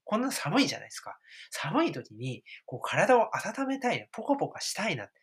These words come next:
芯から、なんか表面的なあったかさ、ね、暖房とかって、まあちょっとこう、なんていうの、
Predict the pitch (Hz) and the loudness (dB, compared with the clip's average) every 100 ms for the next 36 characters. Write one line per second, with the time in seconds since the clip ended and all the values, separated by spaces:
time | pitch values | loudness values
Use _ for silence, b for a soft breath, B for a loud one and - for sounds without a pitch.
0 | _ - - 339 294 - 110 110 - _ | _ 4 4 4 2 0 2 2 0 _
1 | - 240 - - _ - 294 311 311 294 | 2 2 2 -12 _ 6 6 6 2 -2
2 | 277 - 247 - 156 - 190 202 202 120 | -2 -2 -2 0 -2 4 4 4 2 0
3 | - - 135 151 226 156 180 226 214 208 | 0 -8 -4 -2 8 8 8 4 2 4
4 | 127 110 113 120 - 151 - - 113 101 | 2 0 -4 -2 2 0 0 -2 -2 -2
5 | - - - 120 127 113 | -6 -18 -8 -8 -6 -8